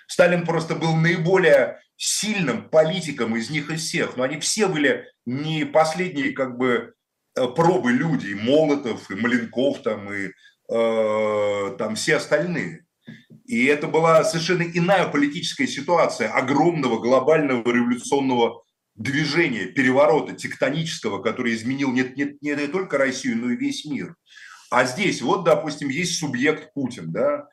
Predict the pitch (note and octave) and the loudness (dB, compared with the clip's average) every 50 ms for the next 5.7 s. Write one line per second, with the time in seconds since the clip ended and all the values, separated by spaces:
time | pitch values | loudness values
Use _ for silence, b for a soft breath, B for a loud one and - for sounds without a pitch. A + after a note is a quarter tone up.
0 | b b b - G#2+ A2 G#2+ A#2+ A2 B2 D3 F3+ F3 - - B2 B2 A#2+ C3 A#2+ | b b b -6 -4 -2 -2 -2 -2 -2 -2 -2 -4 -4 0 0 0 0 0 0
1 | A#2 A2+ - - C3 D3 E3 D#3+ C3+ A2+ - - B2+ B2+ B2+ B2 - _ _ _ | 0 -2 -2 -4 -4 -4 -4 -4 -6 -6 -2 -2 -2 -2 -2 -6 -10 _ _ _
2 | _ _ _ _ _ F#2+ G2 G2 F#2+ A#2 A#2 A#2+ - - A2+ G#2+ G#2+ G#2 G#2 G#2 | _ _ _ _ _ -8 -6 -6 -6 -8 -10 -10 -8 -6 -2 0 0 0 0 -2
3 | G2+ G#2 G2+ G2 F#2+ - - B2+ B2+ A#2+ A#2+ C3 C3 B2+ C3+ D#3+ D#3+ - - A#2 | -6 -6 -6 -8 -8 -4 -4 -4 -2 0 0 0 0 0 -2 -4 -4 -6 -2 2
4 | A#2 A#2 A#2+ A#2+ A#2+ A#2 A2+ A2 A2+ - - C3 B2 B2 A#2+ - - - A2+ A2 | 2 2 2 2 0 0 -2 -4 -8 -6 -6 -4 -4 -4 -4 -6 -4 -4 -2 -2
5 | A#2 B2 A#2+ G#2 F#2+ E2 D#2+ D#2+ E2 - _ - - | -2 -4 -4 -6 -6 -6 -8 -10 -16 -18 _ -18 -18